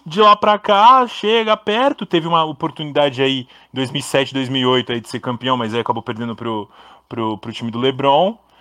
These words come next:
E aí depois de lá vem de brilharecos, né? E agora tá tentando, com jogadores jovens, né? Como, como o Cade Cunningham, como o Killian Hayes, tentar voltar ao, ao poder do, do leste, né? Então,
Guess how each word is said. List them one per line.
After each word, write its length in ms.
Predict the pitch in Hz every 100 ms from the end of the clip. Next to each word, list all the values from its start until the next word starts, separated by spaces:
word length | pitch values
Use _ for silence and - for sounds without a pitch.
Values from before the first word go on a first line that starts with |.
| _
E 80 | 160
aí 140 | 190 202
depois 280 | 208 214
de 80 | 208
lá 160 | 214 208
vem 140 | 226
de 80 | 233
brilharecos, 600 | 220 254 285 277 196 -
né? 140 | 143 139
E 40 |
agora 320 | 135 131 147
tá 120 | 156 180
tentando, 840 | 185 190 185 180 175 170 147 127 _ _ _ _
com 180 | - 151
jogadores 420 | 143 151 143 151
jovens, 480 | 151 139 170 202 123
né? 160 | 107 127
Como, 400 | - 104 101 -
como 160 | 107
o 40 | 101
Cade 220 | 113 104
Cunningham, 520 | - 131 170 143 117
como 400 | 104 107 107 98
o 40 | 98
Killian 260 | 110 113
Hayes, 440 | 107 107 120 151 - - - -
tentar 1120 | 123 120 117 113 123 123 123 117 101 - -
voltar 760 | 107 127 131 135 127 127 131 123
ao, 460 | 127 131 139 135
ao 140 | 123 131
poder 360 | - 139 127 127
do, 540 | 135 135 135 131 131
do 180 | 123 170
leste, 440 | 139 123 - -
né? 100 | 95 101
Então, 420 | - 98 110 110